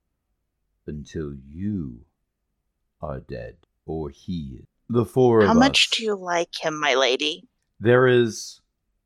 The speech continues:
Speaker 1: a noticeable pause.
Speaker 2: She's just
Speaker 1: Sometimes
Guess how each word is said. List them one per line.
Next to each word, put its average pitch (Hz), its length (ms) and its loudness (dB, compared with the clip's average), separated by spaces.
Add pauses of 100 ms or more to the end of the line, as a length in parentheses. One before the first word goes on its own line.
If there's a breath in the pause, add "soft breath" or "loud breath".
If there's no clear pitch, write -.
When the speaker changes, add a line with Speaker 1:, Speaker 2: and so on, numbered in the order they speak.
(1200)
Speaker 1:
a 90 80 0
noticeable 110 1000 0
pause. 69 680 -4 (200)
Speaker 2:
She's - 240 0
just 139 260 4
Speaker 1:
Sometimes 104 1000 2